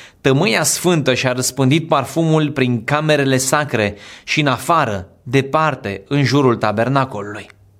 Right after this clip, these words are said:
Arderea tămâiei demonstrează din belșug efectele preoțești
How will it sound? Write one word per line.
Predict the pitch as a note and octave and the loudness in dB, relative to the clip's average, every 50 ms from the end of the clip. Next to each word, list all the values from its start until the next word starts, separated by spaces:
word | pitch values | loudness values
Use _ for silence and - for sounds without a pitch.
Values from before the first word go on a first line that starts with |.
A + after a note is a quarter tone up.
| _ _ - - - - - - - _ | _ _ -20 -20 -20 -20 -20 -20 -14 _
Arderea | - D3 D#3+ D#3+ D3 D3+ D#3 D3 C3+ | -2 0 0 0 0 2 2 2 2
tămâiei | C3+ - B2 A#2 B2 D#3 F#3 F#3+ F3+ E3 | 2 2 0 2 2 2 4 4 2 2
demonstrează | C#3+ C3+ B2+ B2+ B2+ B2 - - D#3 D#3+ E3 E3 D#3 E3 | 2 2 2 4 2 2 0 0 0 0 0 2 2 0
din | C#3+ B2+ C3+ B2+ | 2 2 2 2
belșug | A#2+ A#2+ A#2 A2+ - - - F3 E3+ D#3 - - - - - - _ _ - | 2 2 2 0 0 2 4 4 4 4 0 -10 -16 -20 -20 -20 _ _ -4
efectele | - C#3+ C#3 C#3+ - A#3 A#3 A#3 - A3 G3 F#3 F3 E3 D#3 E3 - - - _ _ _ _ _ _ _ | -2 0 0 2 0 0 0 2 0 2 2 4 2 2 0 -2 -8 -16 -20 _ _ _ _ _ _ _
preoțești | - D#3+ D3 C#3 C3 B2+ C3 - D3 D#3 D#3 - - - | 0 2 4 4 4 2 2 2 0 2 2 0 -2 -6